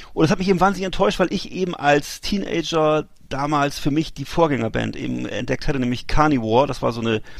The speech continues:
ja, so Punk, Hardcore und, ähm, deren, da gab's eben das selbstbetitelte Album und es gab das Folgealbum Retaliation. Und da waren eben Songs drauf, ähm, die waren eben extrem anrüchig und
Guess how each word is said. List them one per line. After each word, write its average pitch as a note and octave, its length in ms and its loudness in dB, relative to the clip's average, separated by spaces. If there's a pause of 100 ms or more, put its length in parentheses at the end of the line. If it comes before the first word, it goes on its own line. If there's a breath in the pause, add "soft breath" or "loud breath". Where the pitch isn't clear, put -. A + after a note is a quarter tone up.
(340 loud breath)
ja, B2 360 0
so C3+ 240 -10
Punk, C#3+ 340 -2
Hardcore D3 600 2
und, C3 300 0
ähm, B2 1400 -2
deren, C3 380 -4
da B2+ 80 -4
gab's - 180 -6
eben C3 220 -2
das B2 140 -4
selbstbetitelte D#3+ 580 2
Album D#3 500 2
und C3+ 240 0
es C#3 120 -10
gab B2+ 220 -2
das - 100 -16
Folgealbum B2+ 680 0
Retaliation. C3+ 840 0 (720 loud breath)
Und C#3 200 -2
da C3 160 -2
waren C#3+ 160 -2
eben C3+ 220 -6
Songs - 340 -6
drauf, C3 500 -2
ähm, C3 540 -2
die A#2 160 -4
waren B2+ 180 2
eben B2+ 160 -6
extrem D3 560 -2
anrüchig D3 640 -2
und C3+ 320 -6